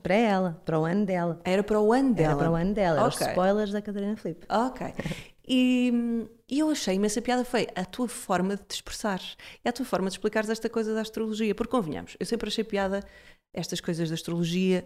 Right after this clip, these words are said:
Speaker 2: características do si-, dos signos. Sim, eu sou daquelas pessoas que se identifica completamente com o signo, eu sou aquariana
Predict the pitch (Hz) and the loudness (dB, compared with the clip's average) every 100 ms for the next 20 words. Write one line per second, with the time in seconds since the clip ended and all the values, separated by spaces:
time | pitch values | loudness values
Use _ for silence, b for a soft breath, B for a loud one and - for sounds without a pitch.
0 | - 220 208 214 196 - 180 175 180 - | -2 -2 0 0 -2 -2 -4 -4 -6 -4
1 | 202 180 175 185 180 190 - - 226 208 | -4 -2 0 0 2 -2 -4 0 0 2
2 | 208 208 196 190 202 202 - 208 214 - | -2 -2 -4 -4 -6 -4 -6 -2 -2 -4
3 | 202 - 262 220 220 233 233 233 220 214 | -8 0 2 2 0 0 2 4 4 2
4 | 214 214 208 208 202 202 220 208 202 196 | -2 -2 -2 -2 -2 -2 0 2 4 2
5 | 202 | 0